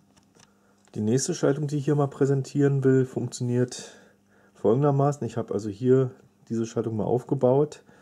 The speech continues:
Leuchtdiode ist aus und ich drücke einmal den Taster, dann geht sie an. Und wenn ich nochmal den Taster drücke, geht sie aus. Und wie die funktioniert, dieser sogenannte Ein-Aus-Taster oder Toggle, der, ähm, Umschalter sozusagen, das will ich mal kurz hier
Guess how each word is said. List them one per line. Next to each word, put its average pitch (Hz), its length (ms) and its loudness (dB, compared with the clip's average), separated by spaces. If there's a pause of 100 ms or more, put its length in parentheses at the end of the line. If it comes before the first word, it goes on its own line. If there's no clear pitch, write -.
(400)
Leuchtdiode 110 460 0
ist 101 180 -4
aus 123 320 -2
und 110 120 -8
ich 107 100 -12
drücke - 260 -4
einmal 110 200 -4
den 101 120 -6
Taster, 117 400 -4
dann 113 140 -4
geht 104 180 -4
sie 101 120 -4
an. 127 340 -4 (540)
Und 107 100 -16
wenn 101 100 -4
ich 98 100 -12
nochmal 107 260 -4
den 107 120 -4
Taster 107 360 -8
drücke, 104 460 0 (240)
geht 98 180 -8
sie - 140 -6
aus. 101 280 0
Und 90 120 -10
wie 98 80 -6
die 120 120 -6
funktioniert, 117 720 -6 (500)
dieser 101 220 -4
sogenannte 101 480 -4
Ein-Aus-Taster 113 1000 -4
oder 98 260 -4
Toggle, 127 440 6 (800)
der, - 160 -6
ähm, 101 440 -2 (100)
Umschalter 113 520 0
sozusagen, 101 760 -2 (320)
das - 320 -6
will 101 80 -6
ich 98 120 -6
mal 101 100 -4
kurz - 240 -8
hier 98 340 -2